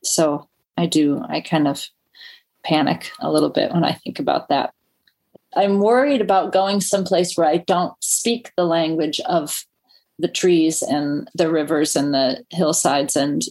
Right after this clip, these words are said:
because I haven't spent enough time with them. And I think I won't, I won't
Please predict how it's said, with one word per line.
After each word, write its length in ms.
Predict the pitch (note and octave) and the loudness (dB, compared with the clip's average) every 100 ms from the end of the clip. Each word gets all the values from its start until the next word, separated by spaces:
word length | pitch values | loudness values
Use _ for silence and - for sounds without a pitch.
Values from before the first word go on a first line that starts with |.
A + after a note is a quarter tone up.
| - | -6
because 380 | F3+ F3 E3 D#3 | -4 0 0 2
I 80 | E3 | 0
haven't 380 | - E3+ D#3+ F3 | 0 -2 -2 -2
spent 360 | - E3 E3 | -2 -2 0
enough 220 | D#3+ D#3+ | -2 -4
time 320 | - D#3+ E3+ D#3 | -4 -2 -2 -2
with 120 | - | -2
them. 200 | D#3 D3+ | -2 -2
And 100 | D3 | -4
I 100 | D3+ | -4
think 260 | - D3+ - | -4 -6 -4
I 140 | C#3+ | -2
won't, 260 | G3 E3+ - _ - - - _ - | 0 -2 -4 _ -20 -20 -20 _ -2
I 80 | G3+ | 2
won't 300 | G3 E3 | 2 0